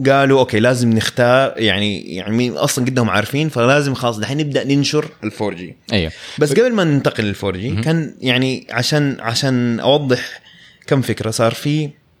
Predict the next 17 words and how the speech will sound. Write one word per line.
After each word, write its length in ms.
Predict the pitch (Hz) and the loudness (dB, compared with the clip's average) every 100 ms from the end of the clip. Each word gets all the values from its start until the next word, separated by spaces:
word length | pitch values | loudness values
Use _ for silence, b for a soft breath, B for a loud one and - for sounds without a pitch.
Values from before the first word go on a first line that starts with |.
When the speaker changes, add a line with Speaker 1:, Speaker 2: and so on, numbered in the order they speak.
| _ _ _ _ _ _ _ B B B B _ - | _ _ _ _ _ _ _ B B B B _ -10
Speaker 1:
آه، 1120 | 101 90 85 87 - - - - - 80 - - - - - - | -8 -8 -10 -12 -18 -20 -20 -20 -20 -20 -20 -20 -20 -20 -10 0
كم 200 | 160 147 | 2 2
خدمة 600 | - 147 143 143 165 165 | 2 2 2 2 0 -4
استمرت 540 | - - 120 139 135 117 | -6 -2 2 4 4 2
معانا 240 | 110 135 | 2 2
من، 140 | 117 98 - | 2 -2 -4
بدأت 320 | 120 139 110 | -2 0 0
في 100 | - | -2
الثري 240 | 107 - 123 | -8 -4 -2
جي 140 | 135 | 0
واستمرت 460 | 131 - 104 87 80 | -2 0 -2 -2 -6
معانا، 180 | - 98 | -8 -2
Speaker 2:
مهم. 80 | |
Speaker 1:
منها 240 | 120 135 120 | 2 2 2
الجي 160 | 107 | 0
بي 160 | 107 92 | -4 -6
اس. 240 | - - | -8 -14